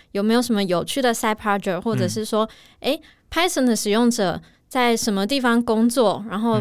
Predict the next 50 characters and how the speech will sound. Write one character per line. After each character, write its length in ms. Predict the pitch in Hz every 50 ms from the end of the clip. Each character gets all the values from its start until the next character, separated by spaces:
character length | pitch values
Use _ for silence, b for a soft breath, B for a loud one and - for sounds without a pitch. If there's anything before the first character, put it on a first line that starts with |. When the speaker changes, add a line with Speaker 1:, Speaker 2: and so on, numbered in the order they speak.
| 214 208 208
Speaker 1:
或 80 | 247
者 120 | 226 214 185
是 220 | 185 - 226 220
说， 300 | 226 - 226 214 208 220
Speaker 2:
嗯。 480 | 226 - - _ _ _ _ - 277 302
Speaker 1:
诶， 60 | 330
有 100 | 285 254
没 100 | 220 208
有 120 | 214 226 240
什 160 | 233 - 208
么 440 | 208 196 190 185 180 185 180 185 185 -
远 320 | - 220 202 196 185 190
端 260 | - 262 277 285 285 285
工 240 | 294 277 285 302
作 160 | 302 320 302 277
的 160 | 233 220 214
机 300 | 202 - 233 233 233 262
会？ 240 | 277 285 254 220 196
Speaker 2:
对。 80 | 127
Speaker 1:
这 80 | 120 113
些 140 | - 247 240
主 180 | 240 214 190
题 160 | 170 - 208
我 100 | 185 180
们 160 | 175 180 185 196
应 140 | 208 226
该 160 | 247 247 254 247
都 140 | 254 262
会 360 | 262 269 262 247 233 233 220 220 - -
陆 180 | 240 262 262 240
续 180 | - 240 220
带 240 | 214 220 202 185 170
到。 240 | 175 180 160 127 - - _ _ _ _ _ -
Speaker 2:
没 160 | 117 113 113
错。 360 | 107 - - 139 127 110 110 - b b b b b b b b -
Speaker 1:
要 100 | 320 330
不 80 | 294 311
要 120 | 294 269
预 180 | - 320 311 277
告 220 | 247 302 285 247
一 60 | 214 220
下 140 | 269 277
我 60 | 233 214
们 180 | 196 185 190
下 220 | 196 - 277 247 220
一 20 |
次 180 | 202 - 247 226
节 140 | - 135 143
目？ 300 | 165 202 214 196 -
Speaker 2:
哎， 60 | -